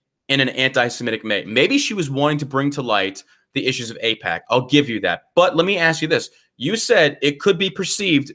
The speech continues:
various different ways. So does that make her anti-Semitic based upon that one tweet? No.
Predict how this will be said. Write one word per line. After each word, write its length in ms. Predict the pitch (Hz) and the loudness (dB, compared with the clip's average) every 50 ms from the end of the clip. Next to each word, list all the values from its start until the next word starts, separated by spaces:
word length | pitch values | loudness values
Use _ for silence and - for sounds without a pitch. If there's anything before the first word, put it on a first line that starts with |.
| - 117 - | -16 -4 0
various 340 | 127 120 120 123 123 120 - | 4 4 4 4 2 0 -2
different 340 | - 113 - 120 - - | -4 -4 -4 -4 -6 -2
ways. 500 | 156 185 180 123 85 - - - - - _ _ _ _ _ _ _ _ _ - | 2 4 4 4 2 0 -6 -14 -16 -16 _ _ _ _ _ _ _ _ _ -8
So 300 | - - 190 190 180 156 | -2 2 4 4 4 2
does 320 | 143 135 185 214 233 226 | 2 2 4 4 6 6
that 180 | 226 226 196 170 | 6 2 4 4
make 200 | 185 190 185 - | 0 -2 0 0
her 120 | 190 160 | -2 0
anti-Semitic 640 | 165 175 170 - 170 165 - 165 160 156 156 151 156 | 0 0 2 2 2 2 2 0 0 0 0 0 2
based 220 | 156 156 151 156 | 2 2 2 -2
upon 220 | 147 - 151 139 139 | -6 -4 -2 0 0
that 160 | 131 - 120 | 0 -2 -2
one 160 | 135 135 131 | -4 -4 -6
tweet? 320 | 135 - 139 135 143 - | -4 -6 -6 -6 -6 -8
No. 300 | 113 113 104 85 78 - | -6 -6 -4 -4 -6 -8